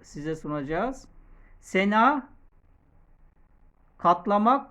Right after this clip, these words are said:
dürmek, bükmek, eğmek, kıvırmak. Aleni, açığa vurulan, alen-, alenilik, gizlilikin zıttı. Ala,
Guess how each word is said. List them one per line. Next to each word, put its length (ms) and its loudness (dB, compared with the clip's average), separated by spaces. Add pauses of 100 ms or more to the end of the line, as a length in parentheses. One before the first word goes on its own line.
(120)
dürmek, 500 -2
bükmek, 760 -4 (120)
eğmek, 520 -2
kıvırmak. 680 0 (200)
Aleni, 640 -2
açığa 480 2
vurulan, 560 -2
alen-, 500 -2
alenilik, 760 -4
gizlilikin 840 -6
zıttı. 520 -6 (680)
Ala, 600 2